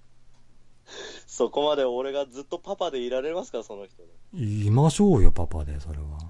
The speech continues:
Speaker 1: 逃げられちゃいますよ、多分。
Speaker 2: なんで？
Speaker 1: だってそれ、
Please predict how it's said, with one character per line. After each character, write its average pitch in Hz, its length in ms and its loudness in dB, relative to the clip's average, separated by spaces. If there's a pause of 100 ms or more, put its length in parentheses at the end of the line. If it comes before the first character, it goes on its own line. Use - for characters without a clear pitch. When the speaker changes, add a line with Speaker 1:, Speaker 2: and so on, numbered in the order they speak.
(360)
Speaker 1:
逃 127 260 -6
げ 160 120 2
ら 214 120 2
れ 220 80 2
ち 247 140 -4
ゃ 220 60 -2
い 190 40 -2
ま 127 120 -6
す 98 100 -14
よ、 95 100 -12
多 98 100 -16
分。 85 220 -18 (480)
Speaker 2:
な 87 140 -4
ん 90 80 -2
で？ 104 300 0 (1080)
Speaker 1:
だ 95 200 -6
っ 127 40 -4
て 104 220 -12
そ 95 180 -10
れ、 87 160 -8